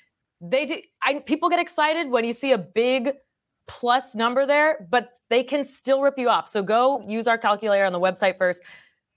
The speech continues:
N E C, I did check for you. You got the correct price. So good job.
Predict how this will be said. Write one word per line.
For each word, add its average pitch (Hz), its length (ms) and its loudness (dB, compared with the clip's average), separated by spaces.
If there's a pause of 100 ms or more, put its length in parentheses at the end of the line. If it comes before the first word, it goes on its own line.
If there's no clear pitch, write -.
(140)
N 214 120 0
E 233 100 0
C, 226 180 -2
I 190 100 2
did 208 260 -2
check 208 220 -2
for 247 100 -6
you. 269 280 -2 (520)
You 185 100 -6
got 202 180 0
the 214 80 -6
correct 190 400 -2
price. 143 320 -4
So - 220 -4
good 170 180 -2
job. 131 300 -4